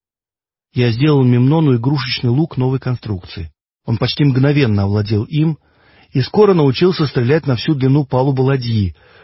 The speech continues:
что приводило в замешательство рабынь и нянек, которые обычно и становились его мишенями. Никто из них не смел прятаться, когда царевич брал в руки лук, а он почти без промаха бил по соблазнительной паре ягодиц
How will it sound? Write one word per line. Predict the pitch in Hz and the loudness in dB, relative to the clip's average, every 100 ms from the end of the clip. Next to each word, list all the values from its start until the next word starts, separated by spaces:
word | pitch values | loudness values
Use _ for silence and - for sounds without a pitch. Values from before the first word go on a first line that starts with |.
| _ | _
что | - 147 | -4 -2
приводило | 131 131 127 160 160 | 2 2 2 2 2
в | 120 | 2
замешательство | 127 131 156 156 131 - 123 | 0 0 0 -2 -4 -4 -2
рабынь | 117 113 147 151 | 0 0 0 0
и | 160 | 0
нянек, | 156 135 101 90 - _ _ _ _ - | 0 0 -2 -4 -10 _ _ _ _ -8
которые | 113 170 156 | -2 2 2
обычно | 123 139 - 151 | 2 0 0 -4
и | |
становились | - 131 104 113 123 | -2 -2 0 -2 -2
его | 123 120 | -2 0
мишенями. | 131 - 107 92 87 87 _ _ _ _ _ _ _ - | 0 -2 -4 -4 -8 -12 _ _ _ _ _ _ _ -2
Никто | 135 143 156 | 0 2 2
из | 131 | 2
них | 143 - | 0 0
не | |
смел | 131 147 135 | -2 0 0
прятаться, | 160 180 151 - 113 - _ _ | 0 0 -2 -4 -6 -6 _ _
когда | 123 123 131 | -4 0 0
царевич | 120 139 147 123 | 0 0 0 0
брал | 120 135 120 | 0 0 2
в | |
руки | 123 113 | 0 0
лук, | 147 156 - - _ _ _ _ _ _ | 2 2 -2 -12 _ _ _ _ _ _
а | - | -2
он | 123 | -2
почти | 131 127 143 | -2 -2 -2
без | 139 | -2
промаха | - 165 139 - 117 | 0 0 2 0 -2
бил | 120 147 | 0 0
по | 131 | 0
соблазнительной | 113 120 123 127 147 - 117 110 | -4 0 0 2 0 0 0 0
паре | 131 120 | 0 0
ягодиц | 110 117 131 147 170 | 0 0 0 0 -2